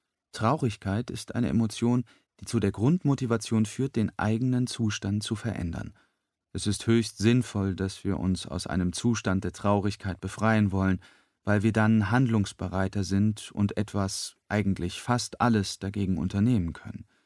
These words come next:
Wir möchten einfach etwas anderes empfinden. Dieses Mal wurde den Teilnehmern ein Ausschnitt aus dem Film Der Champ gezeigt, die Szene, in der der Vater des Jungen stirbt.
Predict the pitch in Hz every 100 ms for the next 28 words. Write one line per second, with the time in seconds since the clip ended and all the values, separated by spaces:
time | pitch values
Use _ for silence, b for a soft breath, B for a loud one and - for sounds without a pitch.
0 | _ _ _ _ _ _ 104 110 143 -
1 | 123 110 113 127 127 - 113 - 123 -
2 | - 113 92 80 - 82 - 87 80 -
3 | 104 _ _ _ _ _ _ _ _ -
4 | 127 139 135 127 127 143 156 143 123 135
5 | 131 123 117 117 117 113 113 113 117 113
6 | 82 110 92 113 - 110 104 98 - 101
7 | - 107 104 101 104 104 - 110 98 85
8 | - - - - - _ _ _ _ -
9 | 98 - 123 117 113 120 - 104 101 98
10 | 101 98 92 - 101 101 113 104 - 98
11 | 92 92 - 110 90 -